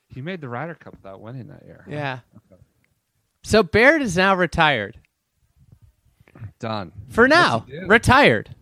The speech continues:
Speaker 1: What's he do?
Speaker 2: He's
Speaker 1: But
Speaker 2: retired.
Speaker 1: Uh, you're air quotes. You're doing air quotes.
Speaker 2: He's not retired, but he's retired. This is very important.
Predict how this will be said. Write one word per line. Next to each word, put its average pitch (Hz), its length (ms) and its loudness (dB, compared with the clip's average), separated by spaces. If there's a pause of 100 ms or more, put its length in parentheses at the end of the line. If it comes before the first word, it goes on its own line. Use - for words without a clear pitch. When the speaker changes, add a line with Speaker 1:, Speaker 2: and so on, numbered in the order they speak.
(320)
Speaker 1:
What's 123 200 -12
he 151 80 -12
do? 135 240 -8
Speaker 2:
He's 180 180 -4
Speaker 1:
But 214 140 -12
Speaker 2:
retired. 123 460 -12 (440)
Speaker 1:
Uh, 110 60 -14 (400)
you're 107 260 -14
air 110 200 -6
quotes. - 500 -16
You're 98 100 -16
doing 101 220 -10
air 104 160 -8
quotes. 214 300 -8
Speaker 2:
He's 220 80 -8
not 294 320 2
retired, 208 720 0 (360)
but 160 140 0
he's 180 340 -2
retired. 165 680 -4 (520)
This 170 120 -8
is 226 140 0
very 226 300 0
important. 202 600 -4